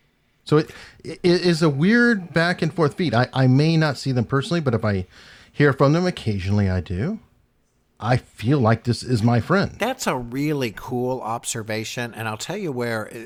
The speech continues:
Speaker 2: there's a, an incredible woman named Heloise, as in Hints from Heloise, wrote, has,
Speaker 1: Mm-hmm.
Speaker 2: continues to write this column on cleaning, has for decades.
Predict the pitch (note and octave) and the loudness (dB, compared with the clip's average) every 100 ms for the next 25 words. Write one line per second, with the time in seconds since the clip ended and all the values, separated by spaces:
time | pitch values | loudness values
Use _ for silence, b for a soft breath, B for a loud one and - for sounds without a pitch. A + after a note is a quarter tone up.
0 | A#2 C#3 D3 C#3+ A2+ A#2 A2+ A2+ - C3 | -10 -6 -6 -6 -8 -8 -8 -8 -8 -6
1 | B2+ A2+ G#2+ G#2 G2+ F2+ G2+ F#2 E2 E2+ | -6 -6 -8 -8 -10 -10 -12 -12 -14 -12
2 | - - A2+ G#2+ G2+ - A2+ - A2+ G#2 | -12 -12 -12 -10 -10 -10 -10 -10 -10 -10
3 | F#2+ F2+ F2 D2+ - - A2 A2 A2 - | -10 -12 -14 -14 -12 -12 -8 -6 -6 -10
4 | - A#2 D#3 - A2+ - B2+ A#2 - A2+ | -6 -6 -6 -8 -8 -6 -6 -8 -8 -8
5 | G#2 F#2+ G#2+ - B B B - A#2+ A#2 | -8 -8 -10 -12 B B B -4 -2 -2
6 | A2 G#2+ - A2 G#2 G#2 F#2+ G#2+ G2+ - | -4 -8 -10 -10 -10 -10 -8 -8 -8 -8
7 | G2 G#2 - G2 F#2+ F2 - | -8 -8 -8 -10 -10 -10 -12